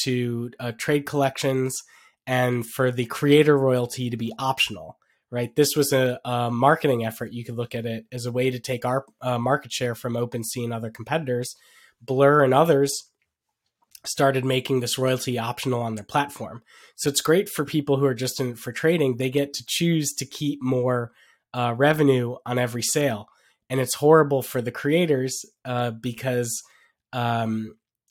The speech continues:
you know, if they were relying on that royalty stream to be the revenue stream and the reason behind their, uh, N F T project and whatever hopeful utility they were making,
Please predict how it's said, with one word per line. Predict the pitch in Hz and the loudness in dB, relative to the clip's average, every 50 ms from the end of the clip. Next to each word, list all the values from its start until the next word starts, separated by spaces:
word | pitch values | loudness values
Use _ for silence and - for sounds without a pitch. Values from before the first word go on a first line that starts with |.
| - _ | -18 _
you | 131 127 123 | -4 -4 -2
know, | 123 117 | -2 -2
if | 113 - - | -4 -6 -2
they | - 131 131 | 0 2 2
were | 127 127 127 | 2 2 0
relying | 117 127 127 127 123 127 127 127 127 123 123 | 0 0 0 2 4 4 4 4 2 2 0
on | 120 120 | -2 -2
that | 117 117 113 110 131 | -2 -4 -6 -6 -2
royalty | 131 135 143 147 147 139 - 139 | 2 4 4 4 4 0 -2 -4
stream | 127 - - - 123 120 120 117 | -4 -4 -4 -4 -4 -4 -4 -6
to | 120 | -6
be | 120 123 123 | -6 -6 -4
the | 110 123 120 | -2 0 0
revenue | 131 143 147 170 147 135 | 2 2 2 4 2 2
stream | 131 - - 131 127 123 120 123 | 2 0 -4 -2 -2 0 0 0
and | 120 120 117 | 0 -2 -2
the | 117 | -4
reason | 123 120 120 113 - 120 113 | -4 -4 -4 -4 -4 -4 -4
behind | 110 110 - 120 117 117 117 117 113 110 110 - - - - _ _ _ _ | -4 -6 -6 -6 -4 -4 -2 -4 -4 -6 -8 -10 -16 -20 -20 _ _ _ _
their, | 123 123 117 113 113 110 110 - - 123 | -4 -4 -2 -2 -2 -4 -4 -6 -6 -6
uh, | 117 113 113 - - | -6 -6 -6 -6 -6
N | 120 117 110 | -6 -6 -6
F | 110 - | -6 -6
T | - - 120 | -6 -6 -6
project | 113 - 123 117 113 110 113 110 107 - - | -4 -2 -2 -2 -2 -2 -4 -6 -6 -6 -6
and | 113 113 113 | -4 -2 -2
whatever | 110 110 113 110 107 113 110 | -2 -2 -4 -4 -4 -6 -4
hopeful | 107 117 113 113 - - 113 113 110 | -4 -6 -6 -6 -8 -8 -8 -8 -6
utility | 107 113 110 113 - 135 139 131 123 117 | -6 -6 -6 -2 0 0 2 2 0 -2
they | 110 110 110 | -4 -4 -6
were | 107 110 110 | -4 -4 -4
making, | 110 110 107 - 117 110 110 | -4 -4 -6 -6 -6 -8 -8